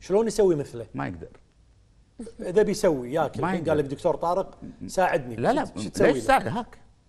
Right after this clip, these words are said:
Speaker 1: بس جهاز واحد؟
Speaker 2: لا، لا، في ب-، في ب-، يعني خمس ست أجهزة راحت برا الكويت، جهاز،
Speaker 1: مم.
Speaker 2: بالكويت عندنا جهازين، جهازين لي.
Speaker 1: وليش ما تسوي بعد دكتور؟ يمكن
Speaker 2: ما
Speaker 1: هذا يساعد بالانتشار.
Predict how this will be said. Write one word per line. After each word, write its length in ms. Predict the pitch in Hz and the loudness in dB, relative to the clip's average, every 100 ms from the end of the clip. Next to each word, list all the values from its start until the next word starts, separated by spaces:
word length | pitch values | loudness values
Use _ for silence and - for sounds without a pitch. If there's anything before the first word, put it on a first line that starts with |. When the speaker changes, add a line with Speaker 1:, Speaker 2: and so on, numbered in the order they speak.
| _ _ _ _ - | _ _ _ _ -4
Speaker 1:
بس 220 | 185 156 | -2 2
جهاز 280 | 190 196 170 | 6 6 6
واحد؟ 300 | 165 240 - - - _ | 2 0 -4 -10 -20 _
Speaker 2:
لا، 120 | - | -8
لا، 440 | 277 320 240 - - | -6 -4 -6 -8 -10
في 200 | - 277 | -10 -10
ب-، 440 | 180 - 123 85 | -10 -6 -6 -6
في 320 | 120 202 170 | -8 -6 -6
ب-، 180 | 104 - | -6 -8
يعني 280 | - 95 104 - - - - - | -6 -6 -8 -12 -16 -16 -16 -12
خمس 400 | - 165 156 - | -6 -6 -8 -12
ست 180 | 190 - | -8 -6
أجهزة 520 | 120 147 127 147 - - _ - | -6 -6 -2 -2 -2 -12 _ -12
راحت 340 | 110 160 - 160 | -6 -4 -4 -4
برا 260 | 185 262 | -2 0
الكويت، 420 | 226 202 165 196 | -2 -2 -4 -2
جهاز، 240 | 185 220 - | -4 -4 -4
Speaker 1:
مم. 60 | |
Speaker 2:
بالكويت 340 | 135 170 214 220 | -4 -4 -4 -4
عندنا 160 | 240 | -4
جهازين، 500 | 226 220 226 208 175 | -2 0 0 -2 -2
جهازين 340 | 180 190 214 220 | -2 0 2 2
لي. 260 | 220 175 - - _ | 0 -4 -6 -20 _
Speaker 1:
وليش 240 | 180 214 220 | -2 -2 0
ما 80 | 233 | 0
تسوي 320 | - 190 156 | 4 4 4
بعد 220 | 131 123 | 0 -4
دكتور؟ 340 | 120 - 123 - - _ _ _ _ _ _ _ _ | -10 -10 -14 -14 -20 _ _ _ _ _ _ _ _
يمكن 240 | 202 185 233 | -8 -2 2
Speaker 2:
ما 100 | 226 | 2
Speaker 1:
هذا 100 | 226 | 2
يساعد 400 | - 185 151 151 | 4 2 2 -4
بالانتشار. 520 | 160 151 156 151 | -4 -6 -10 -10